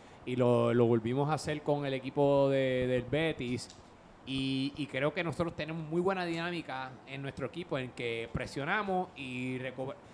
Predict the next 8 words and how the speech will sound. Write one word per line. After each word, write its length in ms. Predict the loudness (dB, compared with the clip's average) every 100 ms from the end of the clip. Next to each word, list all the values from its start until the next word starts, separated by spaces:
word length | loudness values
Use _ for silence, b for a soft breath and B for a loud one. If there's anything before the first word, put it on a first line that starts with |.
| b -6
y 160 | -6 -6 -16 -10
tendemos 480 | -8 -6 -4 -2 0
a, 80 | 0
a 340 | 0 0 0
hacer 260 | -2 -2 -4
que 100 | -2
el 60 | -2
equi-, 200 | -4